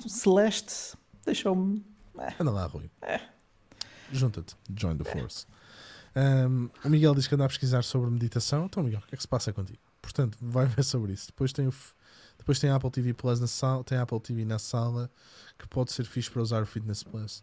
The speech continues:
Speaker 2: Acho super interessante, ahm, a cena da Apple T V com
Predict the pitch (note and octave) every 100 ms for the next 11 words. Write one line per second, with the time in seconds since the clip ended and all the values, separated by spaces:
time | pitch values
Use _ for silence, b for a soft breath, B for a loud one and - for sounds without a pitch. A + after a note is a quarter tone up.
0 | b b b b b C3 C#3+ - D#3+ E3
1 | D#3+ D#3 - C#3+ C3 B2+ - - - A#2+
2 | A#2+ A#2+ A#2 G#2+ _ _ - - B2+ B2
3 | A#2+ A#2 A2+ - A#2 A#2 G#2+ - B2+ A#2+